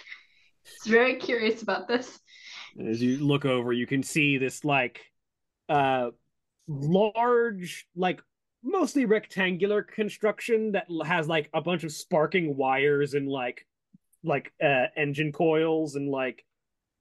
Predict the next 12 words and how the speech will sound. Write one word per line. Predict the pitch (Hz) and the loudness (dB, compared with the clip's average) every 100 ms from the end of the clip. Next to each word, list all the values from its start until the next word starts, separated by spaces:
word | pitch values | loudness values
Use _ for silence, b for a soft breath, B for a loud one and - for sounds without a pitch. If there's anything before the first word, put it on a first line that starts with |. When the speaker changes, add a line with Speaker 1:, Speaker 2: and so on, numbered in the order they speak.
| _ | _
Speaker 2:
like, | 156 139 156 139 120 | -4 2 2 2 0
big, | 160 143 | 0 0
like, | 147 151 | -2 0
arcing | 143 143 151 139 | 0 -2 0 0
electric | 131 127 147 143 _ - | 0 -2 -4 -6 _ -10
wire | 131 127 127 139 | -2 0 2 2
units | 139 143 143 - | 2 2 0 -2
that | 147 143 151 | -2 -2 0
ends | 139 139 127 | -2 -2 0
at, | 139 | -2
like, | 127 127 139 | 0 -4 -2
a, | 131 120 | 0 0